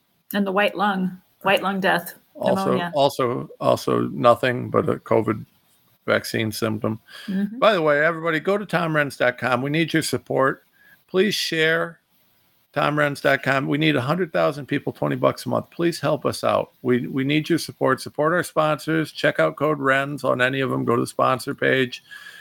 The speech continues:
Speaker 2: Uh, subscribe to our Substack, uh, Substack, tom renz dot substack dot com.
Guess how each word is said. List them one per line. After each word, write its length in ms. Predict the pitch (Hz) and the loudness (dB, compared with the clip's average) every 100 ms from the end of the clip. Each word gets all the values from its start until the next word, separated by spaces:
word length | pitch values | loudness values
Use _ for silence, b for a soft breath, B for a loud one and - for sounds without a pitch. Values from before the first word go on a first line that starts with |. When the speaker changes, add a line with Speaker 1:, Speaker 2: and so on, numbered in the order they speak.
| B B | B B
Speaker 2:
Uh, 280 | - 113 113 | -2 0 0
subscribe 540 | - 139 - 156 165 | -4 -10 2 4 4
to 60 | 165 | 2
our 80 | 165 | -2
Substack, 600 | - 147 127 - 139 143 - - | 0 -2 -2 -2 0 0 -6 -8
uh, 300 | 160 175 190 | -6 -4 -6
Substack, 560 | 151 143 131 - 143 - | -2 -2 0 0 0 2
tom 200 | 131 135 | 0 0
renz 220 | 135 127 | -2 0
dot 140 | 127 | -2
substack 480 | 123 131 127 135 123 | 0 -2 0 -2 0
dot 180 | 135 123 | 0 0
com. 260 | 123 123 | 0 -2